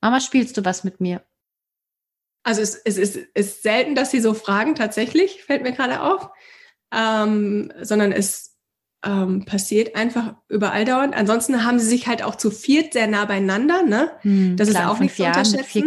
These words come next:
Speaker 1: Kindern ist Wahnsinn auf jeden Fall, ne? Mhm.
Speaker 2: Total. Also jeder, der mehrere Kinder hat, vor allem wenn die nah beieinander sind, da sind jetzt ungefähr anderthalb Jahre immer dazwischen,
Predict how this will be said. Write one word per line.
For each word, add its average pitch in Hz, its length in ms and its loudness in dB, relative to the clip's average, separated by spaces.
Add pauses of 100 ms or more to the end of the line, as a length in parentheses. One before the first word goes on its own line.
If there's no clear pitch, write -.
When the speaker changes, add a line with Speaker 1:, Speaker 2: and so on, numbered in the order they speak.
Speaker 1:
Kindern 214 280 4
ist 185 140 -6
Wahnsinn 180 360 0
auf 175 140 -6
jeden 185 160 0
Fall, 190 260 0
ne? 208 200 0 (120)
Mhm. 185 520 -2
Speaker 2:
Total. 226 420 -2 (240)
Also 226 160 0
jeder, 269 260 0
der 247 420 -2
mehrere 262 340 4 (240)
Kinder 277 280 2
hat, 247 300 -4
vor - 120 0
allem 233 140 2
wenn 233 100 4
die 226 100 2
nah 214 180 2
beieinander 226 360 0
sind, 233 160 0
da 214 60 4
sind 233 140 2
jetzt 226 160 0
ungefähr 233 340 0
anderthalb 208 500 -2
Jahre 202 300 -2
immer 233 180 -4
dazwischen, 233 520 -2